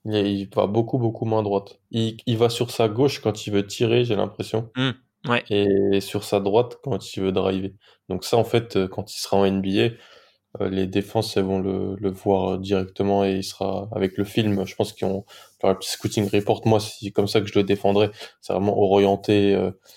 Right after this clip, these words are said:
Speaker 1: pour l'embêter, je l'orienterais à aller sur sa main gauche sur le drive et quand il est loin pour tirer sur fin de possession, je me mettrais sur le, sur la, la droite, mais,
Speaker 2: Hmm.
Speaker 1: euh, ou l'inverse. Mais bon, les gens ont compris. Euh,
Speaker 2: <laughs>
Speaker 1: c'est, c'est... Mais ouais, ouais, je suis, je suis d'accord avec toi. Il est...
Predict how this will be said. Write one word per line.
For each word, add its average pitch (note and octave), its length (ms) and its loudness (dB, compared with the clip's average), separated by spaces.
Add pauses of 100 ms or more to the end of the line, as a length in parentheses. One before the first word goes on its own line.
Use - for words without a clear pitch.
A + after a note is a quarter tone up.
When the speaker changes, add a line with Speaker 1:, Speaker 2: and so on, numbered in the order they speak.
(420)
Speaker 1:
pour G#2+ 120 2
l'embêter, G2+ 380 4
je G2+ 160 0
l'orienterais G2 840 0
à G2 100 2
aller G2 160 -2
sur G2+ 160 -6
sa G2+ 160 -2
main F#2+ 220 0
gauche A2 320 0
sur F#2+ 100 -4
le F#2+ 80 -2
drive G#2 360 2
et F#2+ 100 0
quand - 260 -10
il G2 120 0
est F#2+ 80 2
loin G2+ 200 2
pour - 220 -6
tirer G#2 240 -2
sur G2+ 180 -6
fin G2+ 140 -2
de F#2 60 -6
possession, G#2 400 -2
je G2 40 -2
me F#2+ 60 -2
mettrais F#2+ 220 -2
sur F#2+ 200 -4
le, F#2 80 -2 (520)
sur F#2+ 220 -2
la, F#2 260 2
la F#2 140 0
droite, F#2 260 -2 (240)
mais, F#2+ 160 -2
Speaker 2:
Hmm. F#2+ 40 0
Speaker 1:
euh, F#2 300 -2 (220)
ou G2 100 -4
l'inverse. F#2+ 480 0
Mais F#2 140 2
bon, F#2 120 4
les F#2+ 120 6
gens G2 120 6
ont G2 80 2
compris. G2+ 320 -4 (380)
Euh, G2+ 280 2
Speaker 2:
<laughs> A2+ 1040 -4
Speaker 1:
c'est, G#2 280 2 (100)
c'est... G2+ 120 0 (220)
Mais G#2 300 4
ouais, A2+ 140 6
ouais, B2 120 8
je B2 60 0
suis, G#2 180 -2
je G2 40 -4
suis G2+ 100 -8
d'accord G2+ 280 0
avec G2+ 180 -2
toi. A2+ 140 2
Il G2 160 0
est... G2 240 -4